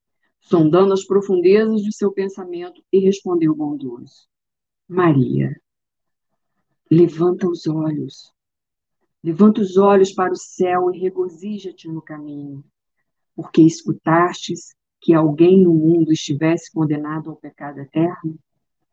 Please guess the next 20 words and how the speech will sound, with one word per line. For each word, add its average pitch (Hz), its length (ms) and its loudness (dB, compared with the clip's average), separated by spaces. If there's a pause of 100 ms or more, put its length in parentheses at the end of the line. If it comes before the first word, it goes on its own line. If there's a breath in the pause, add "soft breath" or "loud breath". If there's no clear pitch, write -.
(600)
Onde 233 400 8
então 190 440 6
o 175 80 2
amor 170 400 0
de 165 100 -6
nosso 156 400 -8
Pai? 131 260 -20 (1040)
Nunca 226 300 2
viste 202 560 0
a 160 60 -2
primavera 170 680 -2
dar 156 160 -10 (220)
flores 170 600 -12 (320)
sobre 170 280 2
uma 160 220 4
casa 175 400 0
em 156 100 2
ruínas? 165 580 0 (1160)
As 151 160 -2
ruínas 156 640 4